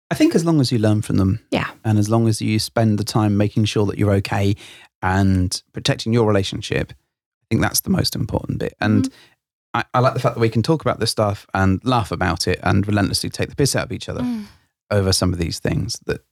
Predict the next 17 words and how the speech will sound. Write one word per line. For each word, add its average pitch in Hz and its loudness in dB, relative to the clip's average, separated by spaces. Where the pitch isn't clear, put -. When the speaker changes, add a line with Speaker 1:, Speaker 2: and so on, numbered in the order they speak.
Speaker 1:
that, 95 0
that's 139 0
what - -2
makes 120 0
this 117 0
whole 113 0
thing 123 0
special. - -2
And 127 2
sometimes 135 2
you 113 -2
just, - -2
just - 0
can't 107 2
get - -2
these 107 -2
things 101 0